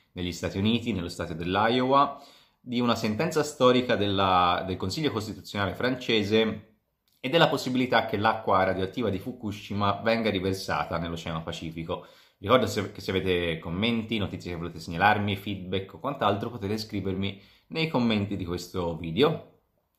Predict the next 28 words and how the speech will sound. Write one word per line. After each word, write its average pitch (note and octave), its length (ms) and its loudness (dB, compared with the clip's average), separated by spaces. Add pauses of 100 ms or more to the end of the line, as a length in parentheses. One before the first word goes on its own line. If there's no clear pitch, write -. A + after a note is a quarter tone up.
(120)
E C3 100 -6
anche C#3 260 0
che A#2 140 2
sulla G#2+ 220 4
pagina A2 300 4
Rassegna A2+ 380 0
Stampa - 260 0
Italia F2+ 220 2
che D#3+ 120 -4
Cambia G#2+ 320 2
trovate E2+ 320 0
tutte G2+ 200 -6
le F2 60 -4
notizie E2+ 360 -8
che D#2+ 60 -12
cito E2+ 360 -6
durante D#2 420 -6
il A#2+ 100 -4
video, G#2+ 440 -2 (280)
nonché D3+ 520 0
questo A#2 280 -2
format F2 500 -2
in F2 80 -8
versione E2+ 420 -4
podcast. - 1120 -6
Va D#3+ 100 -4
bene, A#2 340 4
cominciamo. G#2 800 0